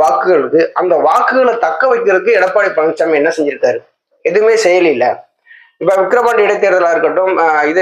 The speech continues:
ஈரோடு கிழக்கு இடைத்தேர்தலா இருக்கட்டும், ரெண்டு இடைத்தேர்தலையும் வந்து புறமுதுகு கட்டு ஓட வேண்டிய அவசியம் என்ன? கேட்டா என்ன சொல்லுவாங்க? அம்மாவே வந்து,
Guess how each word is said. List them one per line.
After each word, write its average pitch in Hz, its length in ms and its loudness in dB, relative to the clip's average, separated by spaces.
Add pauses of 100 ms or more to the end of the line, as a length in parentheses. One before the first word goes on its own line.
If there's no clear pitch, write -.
ஈரோடு 196 340 2
கிழக்கு 202 340 -2
இடைத்தேர்தலா 170 440 0
இருக்கட்டும், 131 300 -4 (260)
ரெண்டு 233 280 0
இடைத்தேர்தலையும் 233 640 2
வந்து 190 200 2
புறமுதுகு 233 540 0
கட்டு 196 300 -2 (180)
ஓட 185 200 2
வேண்டிய 165 280 0
அவசியம் 156 360 -2
என்ன? 131 140 -2 (720)
கேட்டா 190 240 -2
என்ன 175 160 0
சொல்லுவாங்க? 156 380 2 (180)
அம்மாவே 185 460 0
வந்து, 170 300 2